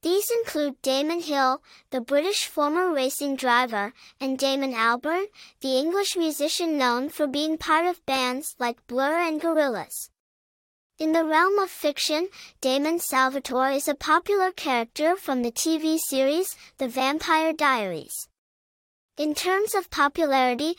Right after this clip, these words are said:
Damon consistently ranks among the top five hundred names for boys in the United States. It's a name that suggests a strong,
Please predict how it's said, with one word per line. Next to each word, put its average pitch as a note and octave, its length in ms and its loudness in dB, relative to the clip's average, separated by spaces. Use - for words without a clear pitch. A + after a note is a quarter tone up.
Damon D4 380 2
consistently E4 840 -4
ranks C4 460 -2
among B3 300 -2
the B3 100 -2
top D#4 340 0
five D#4 360 2
hundred D#4 360 -2
names C4+ 480 -2
for - 140 -2
boys C#4 460 2
in E4 100 0
the D#4+ 80 2
United D4 500 0
States. - 600 -4
It's F#4 220 -4
a G#4 60 2
name E4 420 2
that C#4+ 200 0
suggests C4+ 640 -2
a C#4+ 60 -2
strong, D4 560 2